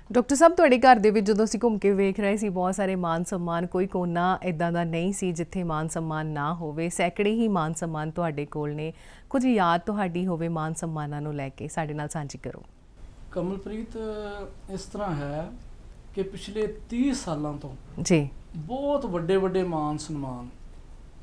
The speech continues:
Speaker 2: ਪੰਜਾਂ ਤਖਤਾਂ ਤੋਂ ਮਾਨ ਸਨਮਾਨ,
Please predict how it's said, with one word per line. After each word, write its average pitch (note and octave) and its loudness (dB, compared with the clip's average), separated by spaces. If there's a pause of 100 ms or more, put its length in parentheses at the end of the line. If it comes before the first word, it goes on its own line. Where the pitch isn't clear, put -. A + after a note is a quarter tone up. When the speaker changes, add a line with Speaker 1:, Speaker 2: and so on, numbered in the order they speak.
(560)
Speaker 2:
ਪੰਜਾਂ A3+ 4
ਤਖਤਾਂ B3 0
ਤੋਂ B3 0
ਮਾਨ E3+ 0
ਸਨਮਾਨ, C3 -6